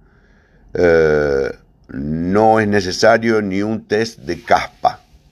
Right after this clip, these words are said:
eh, lo cual hace que la política después se rodee de amiguismos,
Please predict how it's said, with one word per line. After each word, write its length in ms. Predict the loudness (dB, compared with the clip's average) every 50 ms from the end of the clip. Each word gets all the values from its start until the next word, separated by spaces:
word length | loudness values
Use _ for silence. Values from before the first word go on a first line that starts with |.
| _ _ _ _ _ _ -20 _ _ _ _ _ -20 -20 -20 -20 -20 -20 -20 -20 -10 -2
eh, 520 | 2 4 4 4 4 4 2 2 2 2 2
lo 180 | 2 0 0 0
cual 300 | 0 2 2 4 6 6
hace 400 | 4 4 2 -4 -8 -10 -10 -8
que 420 | -10 -8 -6 -6 -6 -6 -8 _ _ _ _ _ _ _ _ _ -8
la 300 | 0 2 2 2 2 2
política 580 | 0 0 2 0 -2 -4 -4 -6 0 2 4
después 480 | 4 4 2 -2 0 2 2 2 2 -2
se 300 | -8 -8 -4 0 0 2
rodee 520 | 4 4 2 2 4 2 2 4 4 2
de 140 | 2 2 2
amiguismos, 920 | 2 2 0 -2 -6 -4 -4 -4 -4 -4 -4 -4 -6 -6 -8 -14 -20 -20